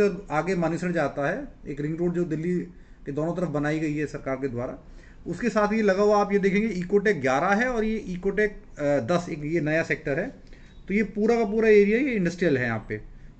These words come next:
और ये वाला जो पोर्शन आप देखेंगे railway line के साथ साथ दिल्ली हावड़ा ट्रैक है ये, इसके साथ साथ इन्होंने एक ये, अ, industrial township develop कर रहे हैं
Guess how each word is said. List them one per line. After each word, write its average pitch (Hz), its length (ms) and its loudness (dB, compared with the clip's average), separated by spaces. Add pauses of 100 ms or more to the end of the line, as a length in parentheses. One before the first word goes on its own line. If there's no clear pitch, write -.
और 160 200 2
ये 214 520 4
वाला 185 240 2
जो 202 100 2
पोर्शन 196 320 0
आप 202 120 -2
देखेंगे 185 320 2
railway 180 340 6
line 175 280 4
के 180 80 0
साथ 165 160 -2
साथ 165 100 -6
दिल्ली 165 280 2
हावड़ा 175 200 4
ट्रैक 170 280 2
है 170 100 2
ये, 208 60 2
इसके 214 260 0
साथ 170 180 0
साथ 202 260 0
इन्होंने 190 320 0 (520)
एक 180 180 0
ये, 220 180 8
अ, - 160 -2 (400)
industrial 170 540 -2
township 180 320 2
develop 196 300 2
कर 196 100 0
रहे 196 140 0
हैं 320 240 -2